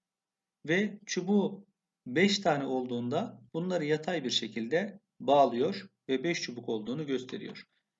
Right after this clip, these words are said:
Dilerseniz yapalım. Yasir çubuklarını çiziyor ve, e, güneşli gün sayısı olarak bu kadar işaretleme yapıyor. Sayalım bakalım Yasir kaç tane işaretleme yapmış?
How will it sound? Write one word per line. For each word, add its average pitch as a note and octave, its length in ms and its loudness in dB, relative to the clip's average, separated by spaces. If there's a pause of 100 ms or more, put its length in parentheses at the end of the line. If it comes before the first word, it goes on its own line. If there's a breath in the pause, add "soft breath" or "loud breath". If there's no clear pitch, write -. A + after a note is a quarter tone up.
(240)
Dilerseniz F#3+ 540 0
yapalım. E3 600 -2 (360)
Yasir F#3 420 0
çubuklarını D3 480 -4
çiziyor E3 640 -2 (840)
ve, E3 400 0 (1500)
e, C3 140 -6
güneşli D#3 460 -4
gün F#3 140 0
sayısı C#3 400 0
olarak B2+ 560 -4
bu F#3 80 -6
kadar D#3 240 2
işaretleme B2+ 560 -4
yapıyor. A#2+ 380 -10 (260)
Sayalım G3 460 -2
bakalım D3 340 -4
Yasir C#3 400 -4
kaç - 200 -4
tane B2+ 220 -6
işaretleme A#2+ 460 -6
yapmış? C3 560 -6